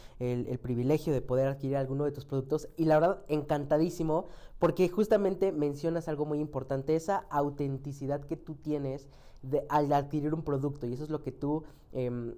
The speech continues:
ofreces, e-, esa posibilidad donde la persona puede hacer algo que se sienta totalmente, ah, en conexión con ese artículo porque es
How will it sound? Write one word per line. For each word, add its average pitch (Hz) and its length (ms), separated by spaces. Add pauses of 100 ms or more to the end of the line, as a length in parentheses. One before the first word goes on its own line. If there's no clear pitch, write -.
(100)
ofreces, 143 640
e-, 127 220
esa 147 240
posibilidad 139 560
donde 131 220
la 117 140
persona 139 460
puede 147 320 (260)
hacer 139 260
algo 147 440 (160)
que 143 100
se 135 120
sienta 151 340
totalmente, 139 800 (260)
ah, 117 320 (420)
en 147 120
conexión 147 680
con 131 220
ese 131 180
artículo 135 540
porque 135 220
es 139 140